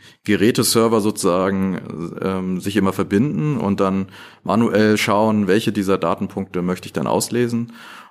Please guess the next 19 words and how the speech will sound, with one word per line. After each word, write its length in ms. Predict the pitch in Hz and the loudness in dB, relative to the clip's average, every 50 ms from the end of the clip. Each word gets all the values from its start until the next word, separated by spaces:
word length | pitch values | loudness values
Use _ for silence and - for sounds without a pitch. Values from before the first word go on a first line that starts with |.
| _ | _
Und, 480 | - - 92 92 92 92 92 90 - - | -6 -2 -2 0 0 0 0 -2 -4 -4
ähm, 520 | - 87 90 90 90 87 90 90 90 87 - | -2 -2 0 0 -2 -2 -2 -4 -4 -4 -2
durch 180 | - 101 92 - | 0 0 2 2
unterschiedliche 540 | 107 107 104 - - 104 - 95 90 98 - | 2 2 2 2 -2 -2 -2 -2 -2 -2 -2
Gremien, 480 | - - 95 101 113 113 107 107 104 | 0 2 2 4 4 4 4 2 0
vor 160 | - - - | -2 -2 -2
allen 80 | - 90 | 0 0
Dingen, 260 | 95 98 95 92 90 | 0 0 0 -2 -4
äh, 200 | - - - 90 | -6 -6 -6 -4
durch 180 | - 95 90 - | -2 -2 -2 0
den 160 | - 90 87 | -2 -2 -2
V 180 | - 90 82 90 | 0 0 0 2
D 80 | 95 | 2
M 140 | 92 82 - | 0 0 0
A, 320 | 78 90 101 110 110 113 - | 2 2 2 0 -2 -4 -8
den 180 | - 92 92 | -10 -10 -8
Verband 320 | 90 - 87 78 82 92 90 | -6 -6 -6 -4 -4 -2 -2
Deutscher 220 | 92 95 - 98 | -2 -2 -2 -2
Maschinenbauer, 720 | 92 90 90 - 107 110 113 107 98 95 98 98 98 98 | -2 -2 0 0 0 0 2 2 2 4 4 2 2 0